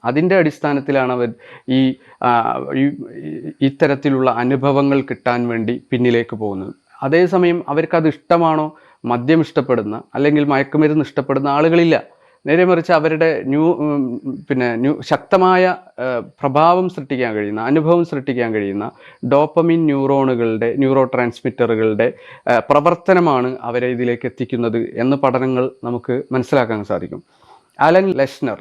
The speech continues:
എന്ന് പറയുന്ന, ആ, അദ്ദേഹം, ആ, National Institute of Drug Abuse, ആ, മയക്കുമരുന്ന് അടിമകൾക്ക് വേണ്ടി, ആ, അടിമപ്പെട്ട വ്യക്തികളെ റിക്കവർ ചെയ്യാൻ വേണ്ടി, അവരെ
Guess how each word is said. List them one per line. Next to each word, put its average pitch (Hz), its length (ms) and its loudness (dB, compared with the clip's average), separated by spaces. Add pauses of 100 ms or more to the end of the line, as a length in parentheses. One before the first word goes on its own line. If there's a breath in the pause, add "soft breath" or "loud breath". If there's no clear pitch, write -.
(120)
എന്ന് 143 180 -2
പറയുന്ന, 123 420 -2 (400 loud breath)
ആ, 123 60 2
അദ്ദേഹം, 143 640 2 (240 soft breath)
ആ, 123 500 2
National 156 600 2
Institute 151 480 -2
of 139 100 0 (180)
Drug 127 260 2
Abuse, 120 500 -4 (460 soft breath)
ആ, 120 240 2
മയക്കുമരുന്ന് 156 600 2
അടിമകൾക്ക് 147 640 0
വേണ്ടി, 139 520 0
ആ, 131 120 -4 (120)
അടിമപ്പെട്ട 143 500 0
വ്യക്തികളെ 139 760 0
റിക്കവർ 147 460 0
ചെയ്യാൻ 123 340 0
വേണ്ടി, 107 180 -4
അവരെ 127 240 2